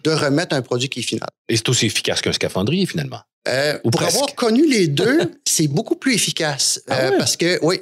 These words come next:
Speaker 1: première des choses, c'est qu'on peut passer vraiment énormément de temps au même endroit pour vérifier l'information. Mais il n'y a pas seulement une personne qui regarde la structure. On a trois personnes ou même des fois quatre personnes qui regardent les mêmes écrans, puis on
Speaker 2: Ah
Speaker 1: est
Speaker 2: ouais.
Speaker 1: capable de,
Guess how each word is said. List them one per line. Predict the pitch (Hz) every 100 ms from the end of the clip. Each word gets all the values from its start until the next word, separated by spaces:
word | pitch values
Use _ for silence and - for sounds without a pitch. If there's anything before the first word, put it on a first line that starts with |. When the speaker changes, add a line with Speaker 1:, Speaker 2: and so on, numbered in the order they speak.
| -
Speaker 1:
première | 175 196
des | 160
choses, | 175 208
c'est | 185
qu'on | 135
peut | 143
passer | 143 - 160
vraiment | 143 147 165 143 _
énormément | 143 147 151 151 135
de |
temps | 123 165
au |
même | 143 143
endroit | 131 127 160 160
pour | 117
vérifier | 120 120 - 143
l'information. | 127 120 123 113 - 196 269 _ _ _
Mais | 117
il |
n'y | 135
a |
pas | 135 202
seulement | 196 180 214 175
une | 190
personne | 196 160 - 233 233
qui | - 160
regarde | 147 135 156 175 160
la | 143
structure. | - 139 - 202 240 208 - _
On | 127 143
a | 147 _ _ _
trois | 180 254
personnes | 220 - 202 214
ou | 165
même | 165
des | 151
fois | 180 -
quatre | 214 -
personnes | 180 - 240 233
qui | 180
regardent | 165 170 190 208
les | 165
mêmes | 165 180 170
écrans, | 147 - 254
puis | -
on | 165
Speaker 2:
Ah | 156
Speaker 1:
est |
Speaker 2:
ouais. |
Speaker 1:
capable | 175 - 262 190
de, | 180